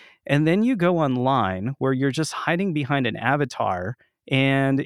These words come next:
it's, it's like you're connecting, but you're not actually connecting. And so we just went through this great experience where suddenly we couldn't go be in person with people, and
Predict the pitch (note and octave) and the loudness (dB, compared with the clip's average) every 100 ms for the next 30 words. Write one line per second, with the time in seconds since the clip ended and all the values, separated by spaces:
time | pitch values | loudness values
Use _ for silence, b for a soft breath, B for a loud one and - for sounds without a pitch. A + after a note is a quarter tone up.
0 | - D3+ C3+ - - - D3 - E3 D3 | -2 -4 -4 -8 -10 -6 -6 0 0 0
1 | D#3+ - D3 E3+ F3+ A3 F#3 E3+ - F3+ | -4 0 0 0 0 -2 0 -2 -2 0
2 | D3 A#2+ A#2+ - A2 B2 - C#3 A#2 - | 0 0 -4 -4 -2 -2 -2 -4 -4 -2
3 | A#2 D3+ A2 G#2+ - C#3+ C#3 - D3+ C#3 | -4 -4 -4 -6 -6 -2 -2 2 2 2
4 | D#3+ G3 F#3 F3 - D3 C#3+ - - C3+ | 0 0 0 -2 -2 -2 -2 -4 -2 -2
5 | C#3+ - - - - C#3 D#3+ C3+ A#2+ - | -2 -6 -12 -12 -6 -2 -2 -2 -6 -2
6 | A2+ G#2+ G#2 b b b b b b b | 0 2 0 b b b b b b b
7 | b _ _ _ _ - - - F3 G#3+ | b _ _ _ _ -8 -4 2 2 4
8 | G3 E3 C#3 C3 B2 - _ C3+ C#3 D#3+ | 2 2 0 0 -2 -6 _ -2 0 0
9 | - - G3 A3+ G#3 D3+ C3+ B2 A#2+ A#2 | -2 -2 0 0 -2 0 2 2 0 -4
10 | F#3+ C#3 A#2+ C#3 C3+ - - C3+ B2+ A#2 | -8 -10 -4 0 0 -4 -2 -2 0 -4
11 | - B2+ A#2+ - A#2 A2 G#2+ - A2+ - | -4 -2 -2 -2 -2 -2 -4 -6 -8 -4
12 | A2 G#2+ - A#2+ A#2+ A#2 A2+ | -4 -4 -6 -2 0 0 -2